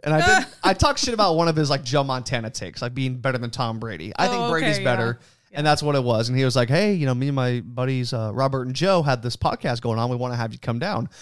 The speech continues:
Speaker 1: I've never been a guest on anyone's podcast besides
Speaker 2: Oh, wow.
Speaker 1: theirs. That was the first time. So, and we sat here for, like, four hours. Joe's phone died. I think you and Sherry are in the comments like, "Okay, like, get home."
Speaker 2: Yeah,
Speaker 1: Like,
Speaker 2: they talk a lot.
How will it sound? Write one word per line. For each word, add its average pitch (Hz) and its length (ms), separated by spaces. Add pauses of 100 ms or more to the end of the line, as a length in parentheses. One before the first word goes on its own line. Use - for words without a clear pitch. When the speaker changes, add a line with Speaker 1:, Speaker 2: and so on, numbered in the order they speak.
(160)
Speaker 1:
I've 170 180
never 170 180
been 139 120
a 123 60
guest 127 240
on - 100
anyone's 113 300
podcast 151 540
besides 311 340
Speaker 2:
Oh, 320 40
wow. 214 240
Speaker 1:
theirs. 208 200 (340)
That 131 100
was 131 80
the 127 60
first 139 280
time. 123 340
So, 110 240
and 110 80 (260)
we 269 60
sat 262 160
here 247 100
for, 233 60
like, 220 100
four 208 280
hours. 135 300
Joe's 143 280
phone 143 320
died. 147 460 (200)
I - 80
think 139 220
you 160 160
and 151 160
Sherry 151 420
are 147 60
in 147 60
the 139 80
comments 139 400
like, 120 160
"Okay, 185 480
like, 139 140
get 135 160
home." 170 420
Speaker 2:
Yeah, 127 180
Speaker 1:
Like, 330 60
Speaker 2:
they 320 140
talk - 320
a 233 40
lot. 190 460